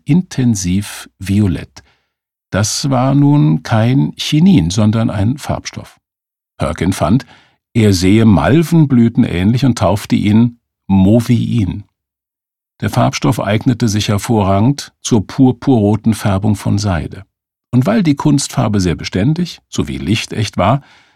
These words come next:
erfreute sich Moviin bald großer Beliebtheit. Moviin war der erste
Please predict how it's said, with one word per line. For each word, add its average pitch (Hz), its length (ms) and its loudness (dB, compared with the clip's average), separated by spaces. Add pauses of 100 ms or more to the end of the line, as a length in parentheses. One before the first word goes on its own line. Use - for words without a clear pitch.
erfreute 196 460 4
sich 123 180 2
Moviin 110 560 4
bald 117 400 -2
großer 117 340 -4
Beliebtheit. 147 560 -4 (460)
Moviin 147 880 2
war 110 240 4
der 120 180 0
erste 139 640 0